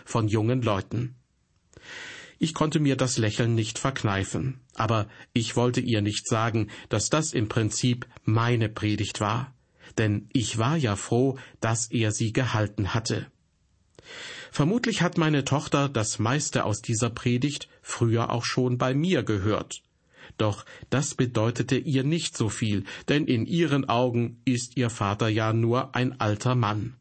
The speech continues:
Der junge Prediger dagegen hat jede Menge moderner Begriffe verwendet, die in meinem Wortschatz nicht enthalten sind. So schaffte er es, vor allem junge Leute anzusprechen. Und darüber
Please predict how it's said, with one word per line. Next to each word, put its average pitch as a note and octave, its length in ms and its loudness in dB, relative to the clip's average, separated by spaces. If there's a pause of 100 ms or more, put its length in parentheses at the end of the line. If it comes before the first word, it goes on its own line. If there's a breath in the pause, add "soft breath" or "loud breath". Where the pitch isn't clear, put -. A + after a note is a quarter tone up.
(640 loud breath)
Der G2+ 80 2
junge E3+ 320 2
Prediger B2 520 0
dagegen D3 520 0 (240 loud breath)
hat G#2+ 260 -4
jede D3 340 2
Menge A#2+ 320 2
moderner A2+ 600 2
Begriffe B2+ 540 0
verwendet, A2 680 0 (360 loud breath)
die A2+ 160 0
in G2+ 140 2
meinem C3+ 420 2
Wortschatz G#2+ 560 0 (180 loud breath)
nicht A2+ 320 0
enthalten A2+ 540 0
sind. F#2 380 -2 (600 loud breath)
So D#3 320 0
schaffte D3+ 480 -2
er B2 300 0
es, A#2+ 260 -2 (180 loud breath)
vor - 240 -2
allem A#2+ 260 2
junge A#2+ 320 2
Leute G#2 420 0
anzusprechen. A2 920 -2 (440)
Und G2+ 240 0
darüber A2 560 0